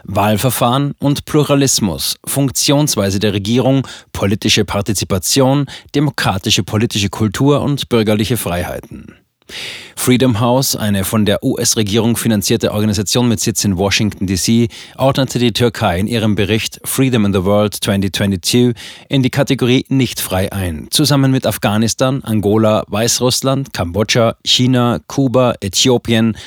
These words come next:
Haiti, Iran, Irak, Libyen, Nicaragua, Russland,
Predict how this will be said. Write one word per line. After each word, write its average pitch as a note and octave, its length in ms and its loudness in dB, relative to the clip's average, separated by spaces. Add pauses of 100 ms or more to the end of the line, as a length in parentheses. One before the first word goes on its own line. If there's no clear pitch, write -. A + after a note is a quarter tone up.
(200)
Haiti, A2 600 0
Iran, G#2 520 2
Irak, A2 640 -2
Libyen, A2+ 600 4 (260)
Nicaragua, F#2 800 -2
Russland, A#2+ 680 0